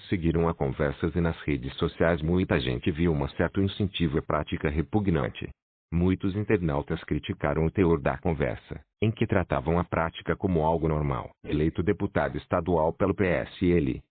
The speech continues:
o delegado Bruno Lima comentou o caso nas redes sociais. Ele afirmou que vai acionar o Ministério Público do Rio de Janeiro, pedindo providência. Após esse triste episódio do B B B vinte,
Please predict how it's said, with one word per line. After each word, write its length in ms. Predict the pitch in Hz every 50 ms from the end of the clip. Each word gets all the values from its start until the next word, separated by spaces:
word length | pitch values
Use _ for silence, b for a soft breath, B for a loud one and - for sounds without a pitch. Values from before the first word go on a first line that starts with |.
| _ -
o 100 | - 117
delegado 560 | 113 131 139 139 131 95 82 69 67 69 82
Bruno 320 | 76 82 82 85 82 78 76
Lima 240 | 80 82 80 82 80
comentou 480 | - 95 92 95 95 - - 110 107
o 40 | 107
caso 360 | - - 71 69 69 69 87
nas 180 | 85 85 82 - -
redes 340 | - 73 69 60 65 67 -
sociais. 520 | - 82 - - - 78 62 50 - - - - _ _ _ _ _ _ _ _ -
Ele 140 | 101 98
afirmou 460 | 107 95 - - 107 92 82 87 92 92
que 120 | - 110
vai 200 | 90 98 107 104
acionar 480 | 98 - - 120 98 85 76 69 71 73
o 40 |
Ministério 540 | 76 82 87 90 82 - - - 73 78 78
Público 480 | - - 87 80 64 64 67 - - 82
do 120 | 78 87
Rio 220 | 82 80 78 80 78
de 120 | 85 87
Janeiro, 500 | 85 92 87 82 73 65 60 - - - - _ _ _
pedindo 420 | - 123 113 85 78 80 76 71 80
providência. 680 | - 85 80 82 95 73 73 62 55 - - 58 50 - _ _ _ _ -
Após 340 | - - - - 92 92 78
esse 240 | 80 76 - 98 90
triste 400 | - - 76 76 71 - - 80
episódio 600 | 76 - 101 85 71 76 78 71 73 69 80 78
do 100 | 87 78
B 160 | 69 82 80
B 180 | - 82 82
B 120 | 73 80 78
vinte, 440 | 65 69 65 57 57 - - -